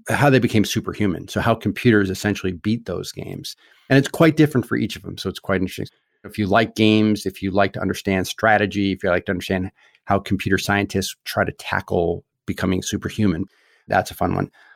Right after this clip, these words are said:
I thought is a fabulous read was Bill Browder's new book called Freezing Order. Many of you know the story about Bill Browder. He wrote a book called Red Notice, but he was a hedge fund manager in Russia. He crossed purposes with Vladimir Putin and the whole administration, so he had to pull out of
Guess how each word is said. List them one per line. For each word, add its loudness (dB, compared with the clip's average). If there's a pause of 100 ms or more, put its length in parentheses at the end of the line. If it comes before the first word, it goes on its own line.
(160)
I 6
thought 6
is 4
a 2
fabulous 2
read 2
was 0
Bill 2
Browder's 4
new 0
book -2
called -4
Freezing 0
Order. 0 (140)
Many 4
of 0
you 2
know 2
the -4
story -2
about 2
Bill 0
Browder. 2
He -2
wrote 0
a -6
book -6
called -2
Red 2
Notice, 0
but -8
he 0
was 0
a 0
hedge -2
fund 0
manager 0
in -2
Russia. 4 (260)
He 4 (300)
crossed 2
purposes -2
with -4 (120)
Vladimir 2
Putin 4
and 0
the -4
whole -2
administration, 0
so -6
he -2
had 2
to -8
pull -2
out 4
of -8